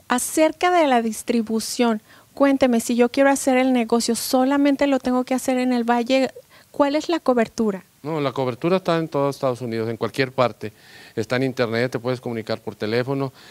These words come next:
Speaker 2: Tenemos presencia en muchos negocios grandes ya aquí en el Valle. Entonces, eh, nomás, eh, checar los teléfonos, hacer contacto con cualquiera de las, del personal de aquí,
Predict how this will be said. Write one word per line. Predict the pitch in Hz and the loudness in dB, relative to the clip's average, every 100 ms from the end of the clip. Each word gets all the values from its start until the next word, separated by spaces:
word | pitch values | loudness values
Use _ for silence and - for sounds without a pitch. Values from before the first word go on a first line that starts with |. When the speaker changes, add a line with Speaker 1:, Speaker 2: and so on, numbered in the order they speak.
| - | -20
Speaker 2:
Tenemos | - 120 120 143 | -4 -2 0 -2
presencia | - 123 107 123 127 127 135 | -2 -6 -2 -2 -2 -2 -2
en | 127 | -2
muchos | 135 147 127 | -4 -4 -4
negocios | 113 117 120 131 120 | 0 0 -2 -6 -2
grandes | 113 117 123 123 | -2 0 -2 -2
ya | 117 | -2
aquí | 113 123 | -2 -2
en | 120 | 0
el | 107 | 2
Valle. | 107 123 147 160 - - - - | 2 2 0 -4 -10 -20 -20 -10
Entonces, | 110 131 135 127 - - - - - | -4 0 0 -4 -12 -20 -20 -20 -4
eh, | 117 117 | 0 0
nomás, | 120 127 135 147 | 2 2 0 2
eh, | 151 135 123 - | 2 2 -2 -2
checar | 135 123 127 | -2 2 0
los | 139 135 | 0 -4
teléfonos, | 135 131 139 143 | -2 -2 0 0
hacer | 127 131 | 0 -2
contacto | 135 139 131 131 135 | -2 0 0 -2 -4
con | 135 | -4
cualquiera | 113 110 123 127 | -4 -4 0 2
de | 131 | 2
las, | 127 123 113 | 2 -2 -2
del | 117 | -4
personal | 107 113 120 120 123 | -2 -4 -2 -2 -2
de | |
aquí, | 131 127 139 | -2 -4 -6